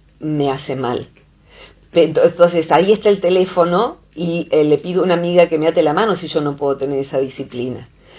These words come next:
De la disciplina, con la disciplina se sale de una adicción. Disciplina.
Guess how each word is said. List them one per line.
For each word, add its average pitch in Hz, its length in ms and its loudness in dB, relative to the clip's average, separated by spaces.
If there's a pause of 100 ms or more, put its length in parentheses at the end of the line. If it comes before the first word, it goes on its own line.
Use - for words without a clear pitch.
(140)
De 151 180 4
la 147 100 4
disciplina, 175 540 -6
con 208 240 2
la 180 80 2
disciplina 165 520 -6
se 160 160 -10
sale 143 360 -2
de 143 80 0
una 135 120 -2
adicción. 147 720 -4 (260)
Disciplina. 175 800 -6